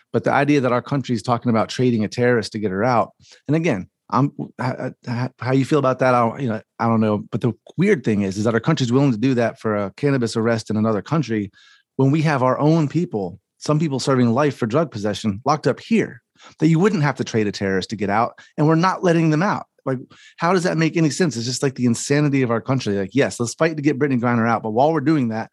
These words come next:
so that we're not hypocrites, let's go ahead and release all the nonviolent drug offenders that we have locked up right now. But nope, we're not doing it. And there's places in state, people in states where cannabis has been legalized,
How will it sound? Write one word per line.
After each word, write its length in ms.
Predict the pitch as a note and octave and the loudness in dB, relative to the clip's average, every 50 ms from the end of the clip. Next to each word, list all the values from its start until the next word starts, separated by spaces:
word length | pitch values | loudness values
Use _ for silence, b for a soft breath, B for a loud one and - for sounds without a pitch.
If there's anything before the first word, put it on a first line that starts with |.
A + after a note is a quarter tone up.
| b b b b b b | b b b b b b
so 120 | - C3 | -2 -2
that 120 | A#2+ A#2 | 0 0
we're 80 | G#2 A2 | 0 0
not 180 | A#2 D3 C#3+ B2+ | 0 0 2 2
hypocrites, 420 | D#3+ D#3 B2 - - C3 A2 - | 0 0 -2 -4 -6 -6 -6 -6
let's 80 | B2 - | -4 -2
go 100 | - E3 | 0 2
ahead 120 | D#3 D3 | 2 4
and 100 | C#3 B2 | 2 2
release 480 | A#2+ A#2+ A#2 C3+ E3 E3 C#3+ C3 - - | 2 2 2 2 2 2 0 -2 -4 -2
all 160 | - C#3 C#3+ | 0 2 2
the 120 | C#3 C3 A#2+ | 2 2 2
nonviolent 580 | B2+ C3+ C#3 C3+ A#2+ C3 C3 C3 C3 B2 A#2+ | 2 2 2 2 2 2 2 2 0 -2 -2
drug 200 | - B2+ C3+ C#3+ | -4 -4 -4 -4
offenders 300 | C3 - - B2+ B2 A2+ G2+ | -4 -2 -2 0 0 0 0
that 80 | A#2+ | -2
we 100 | A#2+ B2 B2 | -2 -2 -2
have 240 | B2+ B2+ B2 A2+ | 0 0 0 0
locked 300 | G#2+ A2 A#2+ C3 - - | 0 0 0 0 0 0
up 100 | - A#2+ - | -4 -4 -4
right 300 | A2+ A2 A2 A2+ A#2 G#2+ | -4 -4 -2 -2 -2 -4
now. 220 | G#2+ A2+ G#2+ G2 - _ _ _ _ _ _ _ _ | -4 -6 -6 -8 -10 _ _ _ _ _ _ _ _
But 220 | - A2 G2+ - _ _ _ _ _ - | -2 -2 -2 -2 _ _ _ _ _ -6
nope, 220 | B2 B2 C3+ C#3 - | -4 -4 -4 -4 -4
we're 80 | A#2 A2+ | -6 -6
not 120 | B2 B2 | -4 -4
doing 180 | A#2+ B2+ A2 G2 | -4 -4 -4 -6
it. 100 | G2 - _ B B B B B B B B | -8 -10 _ B B B B B B B B
And 100 | A2+ B2 | 2 2
there's 160 | C#3+ C#3+ C#3 | 2 2 -2
places 400 | - _ - D3+ D3 B2 C3+ C3 | -4 _ 0 0 0 2 2 2
in 100 | B2 A2+ | 2 2
state, 320 | - - - C#3+ D3 C#3+ - _ - | 0 0 0 0 -2 -2 -4 _ -2
people 420 | D3 D#3+ D#3 D#3+ D#3+ D#3+ E3 - - | -2 0 2 2 2 0 0 -2 -2
in 100 | - A#2+ | -2 -2
states 400 | A2+ - - C#3 C#3+ C#3+ - - | -2 -2 0 0 0 0 0 -2
where 120 | - B2 A2 | -4 -4 -2
cannabis 360 | - B2 B2 B2+ A#2+ A#2 G#2 | 0 0 0 0 0 -2 -2
has 120 | A#2 G#2+ | -4 -4
been 200 | G2 A2 A2+ G#2+ | -2 0 0 0
legalized, 560 | A2+ C#3+ C3+ B2+ A2 A2 A2 G#2+ A2 G#2+ - | 0 0 0 0 0 0 0 0 -2 -4 -6